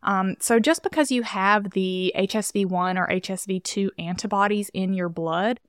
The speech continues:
one, that makes you part of the majority. The majority of us have one, two, or both.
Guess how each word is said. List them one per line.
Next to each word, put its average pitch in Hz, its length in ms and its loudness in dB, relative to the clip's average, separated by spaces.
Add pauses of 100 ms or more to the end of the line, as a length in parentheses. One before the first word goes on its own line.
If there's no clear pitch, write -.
(180)
one, 202 380 4
that 208 160 4
makes 208 260 -2
you 208 80 -2
part 190 240 0
of 190 100 -2
the 190 100 -2
majority. 175 480 -2
The 180 100 -4
majority 202 460 2
of 202 100 2
us 190 140 -4
have 180 280 -4
one, 190 320 -2
two, 190 280 -2
or 175 80 0
both. 170 320 -4